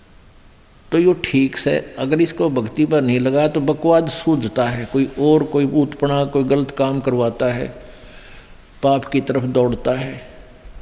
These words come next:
हमारे जान का खतरा बनता है। तो इसके लिए किसको कैसे control करना चाहिए इस मन को, इसको परमात्मा के नाम पर लगाए रखना चाहिए। तो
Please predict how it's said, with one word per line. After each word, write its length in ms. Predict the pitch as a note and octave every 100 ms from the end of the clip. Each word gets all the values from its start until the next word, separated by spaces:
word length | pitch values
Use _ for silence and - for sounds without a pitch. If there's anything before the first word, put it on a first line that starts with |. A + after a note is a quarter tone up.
| -
हमारे 420 | C3 C3 C3+ C3 B2+
जान 300 | B2+ C3 C3+
का 160 | C3
खतरा 400 | A#2+ C3 - C3
बनता 340 | B2+ A#2 A2+ A2+
है। 220 | A#2+ - - - - - - - - - - - - - - - - - - - - -
तो 60 |
इसके 240 | F3 - F#3+
लिए 160 | G3+
किसको 380 | G3 G3 F#3 G3
कैसे 640 | F#3 E3+ E3 - F#3 F#3+ - - - - -
control 460 | D3+ D#3 E3 F#3+ F3+
करना 360 | D#3+ C#3+ D3
चाहिए 360 | C#3 D3+ D#3 D3+
इस 140 | B2+
मन 220 | B2+ B2+
को, 460 | B2 - D3 D3+ D#3 - - - - - - - - - - - - - - - - - - - - -
इसको 300 | D3 D3 E3+
परमात्मा 680 | D#3+ D3+ D3+ D#3 D#3 E3+ F3
के 160 | F3 F3
नाम 360 | D3+ C3 C3+
पर 140 | C3+ D3+
लगाए 320 | C3+ C3 C3
रखना 320 | B2 A#2+ A2
चाहिए। 340 | G#2 A2+ G2 - - -
तो 180 | D#3+ -